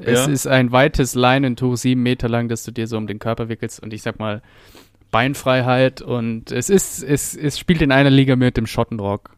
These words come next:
Speaker 1: äh, nur um das kurz anzudeuten. Führ weiter aus.
Speaker 2: Ah ja, und, äh, zum Wolf, ein, ein Wolf laufen ist, wenn du schwitzt und dann den ganzen Tag, äh, sich zwischen deinen
Speaker 1: Hm.
Speaker 2: Hintern,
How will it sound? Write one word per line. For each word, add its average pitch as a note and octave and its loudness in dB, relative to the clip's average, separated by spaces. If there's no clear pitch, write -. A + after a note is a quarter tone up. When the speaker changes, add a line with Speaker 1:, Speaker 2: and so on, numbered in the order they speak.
Speaker 1:
äh, A2+ -10
nur A#2+ -8
um A2 -8
das G#2+ -10
kurz - -12
anzudeuten. A2+ -4
Führ D3 0
weiter A#2+ -2
aus. A2 -10
Speaker 2:
Ah C3 -2
ja, C#3+ 2
und, B2+ -2
äh, A2+ 2
zum A#2 -4
Wolf, C3+ 2
ein, A#2+ -2
ein A#2 -2
Wolf C3 -2
laufen A2 0
ist, C#3+ -6
wenn B2+ -2
du A#2+ -2
schwitzt - -4
und C#3 -2
dann D#3 4
den D3+ 0
ganzen F3 -2
Tag, D3 0
äh, C3+ 4
sich C#3+ -2
zwischen G3 -2
deinen C3 4
Speaker 1:
Hm. B2+ -10
Speaker 2:
Hintern, E3+ 2